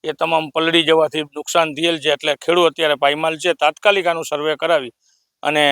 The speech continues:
આપણા કૃષિ મંત્રી હમણાં નવા નવા વરી-, વૈરા છે, તો અમને એને વિનંતી કરીએ કે તાત્કાલિક તમે જામનગર તાલુકાનું સર્વે કરાવી અને જામનગર તાલુકાને જેટલી બને એટલી ઝડપથી સહાય મળે એવી અમારી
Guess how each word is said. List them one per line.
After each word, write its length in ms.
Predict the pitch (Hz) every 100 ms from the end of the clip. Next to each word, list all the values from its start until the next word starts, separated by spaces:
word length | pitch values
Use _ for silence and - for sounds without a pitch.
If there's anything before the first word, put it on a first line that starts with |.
| 139 -
આપણા 340 | 156 147 151
કૃષિ 320 | - 143 -
મંત્રી 500 | 160 160 143 160 151 -
હમણાં 300 | 135 151 160
નવા 260 | 147 151 160
નવા 340 | 160 160 156 147 - _ 135
વરી-, 340 | 143 160 147 - 139 135
વૈરા 320 | 139 170 175
છે, 160 | 156 151
તો 120 | 147
અમને 300 | 151 156 156
એને 140 | 156 151
વિનંતી 400 | 151 170 170 170
કરીએ 300 | 190 180 127 _ _ _ _ -
કે 100 | 175
તાત્કાલિક 540 | 147 147 - 165 165 151
તમે 260 | 165 165
જામનગર 400 | 147 147 156 147
તાલુકાનું 580 | 147 151 151 151 151 143
સર્વે 340 | - 139 147
કરાવી 400 | 135 156 160 143
અને 180 | 135 135
જામનગર 360 | 127 143 156 147
તાલુકાને 460 | 147 139 139 139 131
જેટલી 280 | 135 -
બને 180 | 139 143
એટલી 160 | 131 127
ઝડપથી 320 | 131 139 139
સહાય 280 | - 127 131
મળે 220 | 147 139 - _ _ _ -
એવી 200 | 135 135
અમારી 380 | 135 131 123